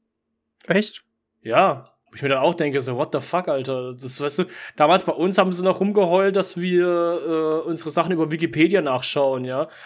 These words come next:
Speaker 2: Haben dann zu uns gesagt, so, ja, Wikipedia ist ja absolut scheiße und dass man das nicht benutzen soll. Wer das drin hat, der kriegt so automatisch eine sechs, ja? Und heute sagen sie, ja, ihr müsst aber A I benutzen. Äh, das macht halt keinen Sinn. <laughs> Das ist halt so crazy.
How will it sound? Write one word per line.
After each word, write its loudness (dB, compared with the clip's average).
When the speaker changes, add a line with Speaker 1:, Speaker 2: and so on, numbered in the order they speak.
Speaker 2:
Haben -2
dann 0
zu 0
uns -2
gesagt, -2
so, 0
ja, 2
Wikipedia 0
ist -2
ja 0
absolut -8
scheiße 0
und -8
dass -6
man -2
das -6
nicht -10
benutzen -4
soll. -2
Wer -2
das -2
drin -2
hat, 0
der -2
kriegt -12
so 0
automatisch 2
eine -4
sechs, -6
ja? 2
Und -6
heute 4
sagen 2
sie, -2
ja, 0
ihr 2
müsst -4
aber 4
A 4
I 6
benutzen. 0
Äh, 0
das -12
macht -2
halt -6
keinen 2
Sinn. 0
<laughs> -2
Das -2
ist -10
halt 0
so 0
crazy. -4